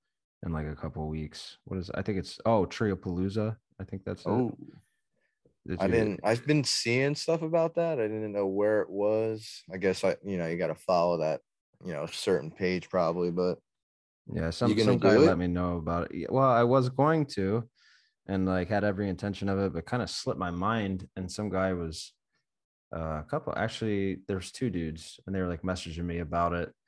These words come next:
Speaker 1: and, like, asking if they see me there. And I'm like, "Oh man, yeah, is there, like, any spots left to compete?" And, like, it was, like, the day before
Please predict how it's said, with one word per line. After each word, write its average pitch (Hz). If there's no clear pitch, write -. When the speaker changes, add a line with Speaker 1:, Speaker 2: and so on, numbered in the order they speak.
Speaker 1:
and, 87
like, 82
asking 85
if 82
they 85
see 110
me 110
there. 107
And 104
I'm 98
like, 98
"Oh 143
man, 117
yeah, 120
is 95
there, 95
like, 87
any 92
spots 92
left 92
to -
compete?" 82
And, 85
like, 80
it 78
was, 78
like, 82
the 123
day 85
before 78